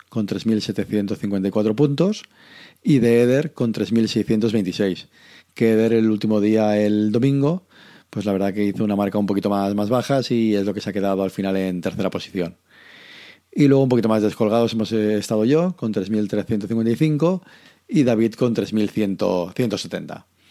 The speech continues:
Pues bueno, si esto ha permitido para que est-, eh, nosotros, estos cinco que hemos participado, hayamos hecho casi todos los días seiscientos puntos de, de entrenamiento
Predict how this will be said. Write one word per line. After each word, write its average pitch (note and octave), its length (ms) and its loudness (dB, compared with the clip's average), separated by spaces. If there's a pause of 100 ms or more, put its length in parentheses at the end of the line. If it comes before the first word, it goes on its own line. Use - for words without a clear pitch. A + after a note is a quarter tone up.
(560)
Pues G#2 160 -2
bueno, A2+ 200 2
si A2+ 120 -2
esto G#2 600 2
ha G2+ 60 0
permitido G#2 400 0
para G2+ 240 0
que G2+ 640 0
est-, - 320 -10
eh, G#2 460 -2
nosotros, G2+ 540 -2
estos A2 260 -6
cinco A2 320 -2
que G2+ 80 -4
hemos G#2+ 160 -6
participado, G2+ 640 0 (520)
hayamos A2 380 2
hecho G#2 140 -4
casi G#2+ 240 0
todos G#2 160 0
los G2+ 160 0
días G2+ 200 0
seiscientos G#2 480 -2
puntos G2+ 400 -6
de, G#2 220 -2
de G2+ 80 0
entrenamiento G2+ 720 -2